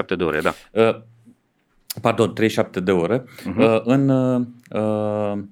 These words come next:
Speaker 2: în Viena, dacă vorbim de Viena, unde calitatea vieții este una din cele mai, mai ridicate,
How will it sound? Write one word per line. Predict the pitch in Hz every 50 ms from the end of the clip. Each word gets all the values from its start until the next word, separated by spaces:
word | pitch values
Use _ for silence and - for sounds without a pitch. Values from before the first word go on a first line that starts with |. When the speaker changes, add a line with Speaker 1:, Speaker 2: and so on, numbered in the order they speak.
| _ _ _ - -
Speaker 2:
în | - 110 120 127 120
Viena, | 104 - - 147 143 113 95 87
dacă | 78 98 95 -
vorbim | 95 92 98 95 120 123
de | 117 120
Viena, | 117 107 113 113 107 98
unde | 98 101 98 95
calitatea | - 98 98 98 98 117 110 - 107
vieții | 104 107 110 107 - - 101
este | 95 98 - - 98 95 95 92
una | 92 104 107 107
din | 104 104
cele | 101 - 117 110
mai, | 104 104 101 98 101 98 95
mai | 92 95 98
ridicate, | 101 95 95 104 - - 117 113 117 107 95 92